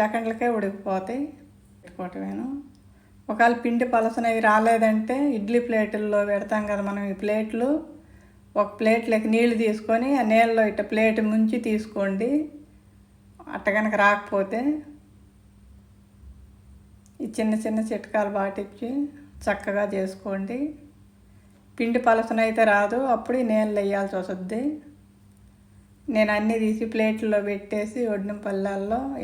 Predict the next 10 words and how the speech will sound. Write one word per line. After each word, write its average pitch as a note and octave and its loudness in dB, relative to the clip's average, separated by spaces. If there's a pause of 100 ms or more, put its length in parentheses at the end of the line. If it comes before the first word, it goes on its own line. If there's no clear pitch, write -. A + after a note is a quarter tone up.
ఎండలో G3 -2
పెట్టేస్తున్నాను. G3 -6 (2750)
నాలుగు G3 0
గంటలకే G3+ -2
ఎండిపోయినాయి G3 -4
చక్కగా. G#3+ -4 (2500)
ఈ A#3 -2
రొంటిల్లే G3+ 0 (120)
ఒక F#3+ -6
ప్లేట్లో G3 -4